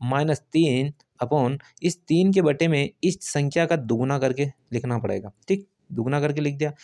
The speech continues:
फिर आठ चौक बत्तीस में से तीन गया तो उनतीस बटा आठ। ठीक, इसमें डिवाइड कर दिया, थ्री पॉइंट सिक्स टू फाइव, इसकी वैल्यू आ गई, यानी रूट तेरह की वैल्यू कितनी आई? थ्री पॉइंट सिक्स टू फाइव। ठीक, अब मैंने क्या किया कि चलो ठीक है,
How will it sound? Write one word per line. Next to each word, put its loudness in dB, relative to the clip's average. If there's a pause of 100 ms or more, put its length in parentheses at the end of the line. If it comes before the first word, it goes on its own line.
(180)
फिर 0
आठ 0
चौक 0
बत्तीस 0
में -2
से -2
तीन -2
गया 0
तो -4
उनतीस -2
बटा 0 (300)
आठ। -4 (260)
ठीक, -2 (240)
इसमें -2
डिवाइड 2
कर 0
दिया, 0
थ्री -2
पॉइंट -4
सिक्स -8
टू 0
फाइव, -2 (160)
इसकी -4
वैल्यू 0
आ -2
गई, -4
यानी -4
रूट 0
तेरह 2
की -2
वैल्यू -2
कितनी -2
आई? -2 (380)
थ्री 0
पॉइंट -2
सिक्स -6
टू -2
फाइव। -2 (220)
ठीक, 2 (380)
अब 6
मैंने 4
क्या 2
किया 0 (220)
कि 0
चलो 4
ठीक 2
है, -2